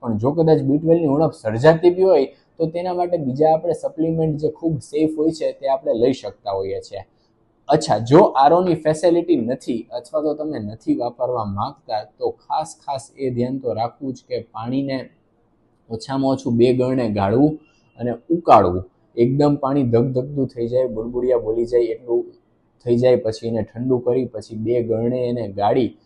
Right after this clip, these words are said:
અને પછી પાણી પીવાનો આગ્રહ રાખવો, જેથી કરીને રોગચાળાને બને એટલો આપણે અટકાવી શકીએ. ડિહાઇડ્રેશનના લક્ષણો શું છે? તો જ્યારે શરીરમાં ખૂબ જ પુષ્કળ પ્રમાણમાં પાણીનો અભાવ સર્જાય છે, એ ઘણીવાર આપણે પણ અનુભવ્યું હોય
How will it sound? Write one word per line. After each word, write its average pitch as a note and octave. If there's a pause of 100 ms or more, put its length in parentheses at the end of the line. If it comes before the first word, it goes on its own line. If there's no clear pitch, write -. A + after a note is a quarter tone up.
(220)
અને A#2+
પછી A#2
પાણી B2
પીવાનો A#2
આગ્રહ G#2+
રાખવો, A#2
જેથી G#2
કરીને A#2
રોગચાળાને A2
બને G#2
એટલો G#2+
આપણે G#2 (180)
અટકાવી F#2+
શકીએ. F#2+ (680)
ડિહાઇડ્રેશનના F#3+
લક્ષણો C#3+
શું D#3
છે? G2+ (500)
તો A#2+
જ્યારે B2+
શરીરમાં D3+
ખૂબ D3+
જ D#3+
પુષ્કળ D3+
પ્રમાણમાં C#3+
પાણીનો C3+
અભાવ A2+
સર્જાય B2
છે, B2
એ G#2+
ઘણીવાર C#3
આપણે D#3+
પણ D3
અનુભવ્યું C3
હોય F#2+